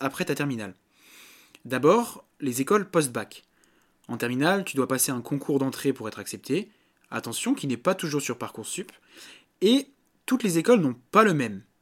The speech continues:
Donc, il faut évidemment que tu te renseignes bien avant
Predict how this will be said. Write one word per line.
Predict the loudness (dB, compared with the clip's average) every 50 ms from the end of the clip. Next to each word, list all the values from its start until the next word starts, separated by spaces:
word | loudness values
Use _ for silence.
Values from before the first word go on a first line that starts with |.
| _ _ _ _ _ _ _ _ -18 -8
Donc, | -2 -2 -2 -2 -2 -4 -8
il | -8
faut | -6 -4 -4 -4 -2 -2
évidemment | -6 -6 -2 -2 -2 -2 -2 -4
que | -6
tu | -10 -16 -14
te | -12
renseignes | -12 -10 -10 -8 -8 -6 -6 -6 -8
bien | -8 -10 -8 -4 -2 -2 0 0
avant | -2 -2 -2 -4 -4 -6